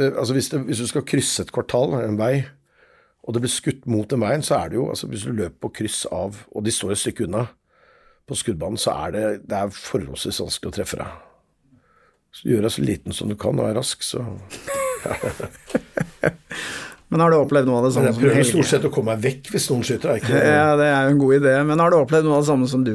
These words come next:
Speaker 2: opplevde, Helge? Et, eh, minefelt i Irak?
Speaker 1: Har du tråkket i minefelt?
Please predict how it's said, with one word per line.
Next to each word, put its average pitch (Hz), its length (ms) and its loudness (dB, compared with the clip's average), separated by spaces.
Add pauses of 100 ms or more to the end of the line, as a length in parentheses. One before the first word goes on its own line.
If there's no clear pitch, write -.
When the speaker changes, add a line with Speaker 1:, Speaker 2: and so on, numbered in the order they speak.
Speaker 2:
opplevde, 120 380 2
Helge? 123 260 2 (240)
Et, 165 240 -2
eh, 147 320 0
minefelt 131 600 0
i - 20 0 (160)
Irak? 165 320 -4 (880)
Speaker 1:
Har 127 100 0
du - 80 0
tråkket 113 320 0
i 120 80 0
minefelt? 104 480 -4